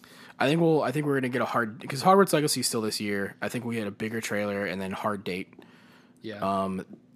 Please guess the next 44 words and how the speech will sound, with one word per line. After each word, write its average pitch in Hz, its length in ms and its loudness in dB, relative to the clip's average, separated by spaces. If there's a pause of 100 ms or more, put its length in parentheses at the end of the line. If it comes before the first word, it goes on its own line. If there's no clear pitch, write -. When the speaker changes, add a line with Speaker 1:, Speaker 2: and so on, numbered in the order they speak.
Speaker 1:
and 104 240 -4
probably 110 220 -2
them 110 160 -4
showing 104 280 -4
off 101 160 -6
collector's 101 400 -4
editions 101 380 -6
and 101 100 -6
shit 101 180 -4
for - 120 -10
that 92 80 -2
Speaker 2:
Do 90 60 0
you 92 60 -4
Speaker 1:
one. 92 80 -4
Speaker 2:
think 120 180 -10
we'll 113 80 -10
see 113 280 -10
any 113 180 -8
of 110 60 -8
that 107 160 -10
other 107 240 -12
Star - 240 -12
Wars 113 360 -10
game? 117 400 -10 (580)
Speaker 1:
Uh, 80 80 -2
the 98 560 -2 (560)
Speaker 2:
The 92 80 -20
one 107 180 -12
that 104 140 -10
I 101 100 -10 (260)
don't 104 220 -10
care 107 220 -12
about 110 400 -10 (180)
and 92 240 -18
don't 98 240 -14
know 101 160 -10
Speaker 1:
No, 139 180 6
Speaker 2:
anything 185 100 10
Speaker 1:
'cause 139 80 -2
Speaker 2:
about. - 80 -8
Speaker 1:
apparently 170 260 6
they've 135 200 2
had 123 360 -2 (100)
a 107 120 -4